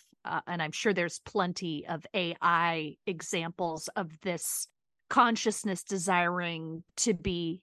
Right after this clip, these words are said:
human. Maybe Babylon Five. Is it Babylon Five? Any-, anyway, no, it's not Babylon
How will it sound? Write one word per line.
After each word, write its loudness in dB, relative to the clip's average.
human. 0
Maybe 4
Babylon 2
Five. 4
Is -14
it -16
Babylon -6
Five? -16
Any-, 4
anyway, -6
no, 6
it's -14
not -10
Babylon -10